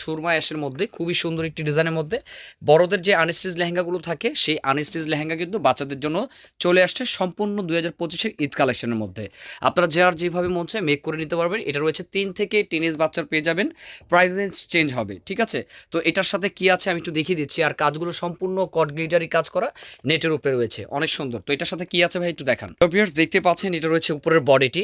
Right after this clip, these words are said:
আপনারা কিন্তু এটা মেক করতে হবে, যারা আনস্টিচ চান তারা কিন্তু দেখতে পারেন। এটা হলো ফ্রন্ট আর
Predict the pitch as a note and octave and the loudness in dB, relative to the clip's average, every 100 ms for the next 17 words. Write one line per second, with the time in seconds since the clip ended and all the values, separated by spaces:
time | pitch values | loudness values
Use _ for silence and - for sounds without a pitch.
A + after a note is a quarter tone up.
0 | E3 - E3+ F3+ F#3+ F3 D#3+ - F3+ - | -2 0 0 2 0 2 2 2 0 0
1 | F#3+ F#3+ F3 - D3 C#3+ D#3 - F#3+ - | 0 2 4 6 6 4 0 -4 -6 0
2 | A3 A#3+ D3+ C#3+ D3 D3 C3+ - G#2 A2 | 0 2 -2 0 -4 -2 -2 -2 -4 -4
3 | G#2 C3 E3 F#3+ F3+ E3 E3+ F#3 G3+ - | -4 -4 0 0 2 4 4 0 -8 -4
4 | C3 | -4